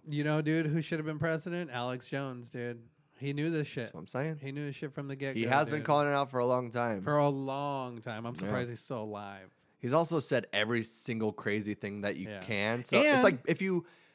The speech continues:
Speaker 2: have a thousand pins to pin the tail on the donkey, you're gonna pin the tail on the donkey eventually.
Speaker 1: Once or twice, yeah.
Speaker 2: Once or twice,
Speaker 1: Yeah.
Speaker 2: you know.
Speaker 1: And in his words
Speaker 2: And even if it's not the quite,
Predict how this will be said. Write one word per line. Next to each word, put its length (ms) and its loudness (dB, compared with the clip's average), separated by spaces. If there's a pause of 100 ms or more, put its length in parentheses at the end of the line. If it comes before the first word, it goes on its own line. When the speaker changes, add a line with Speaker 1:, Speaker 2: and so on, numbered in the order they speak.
(100)
Speaker 2:
have 320 6
a 60 4
thousand 600 4
pins 340 0
to 100 -2
pin 200 -2
the 80 -2
tail 240 2
on 80 2
the 100 0
donkey, 380 2
you're 140 2
gonna 200 -2
pin 300 -2
the 80 -2
tail 160 -4
on 80 -2
the 60 -6
donkey 300 -6
eventually. 180 -10
Speaker 1:
Once 200 -4
or 80 -6
twice, 340 -8
yeah. 120 -6
Speaker 2:
Once 160 4
or 60 -2
twice, 280 -10
Speaker 1:
Yeah. 220 -4 (260)
Speaker 2:
you 60 -10
know. 100 -12
Speaker 1:
And 460 0
in 220 -4
his 280 0
words 180 0
Speaker 2:
And 100 4
even 160 6
if 40 4
it's 40 0
not 180 8
the 60 2
quite, 260 6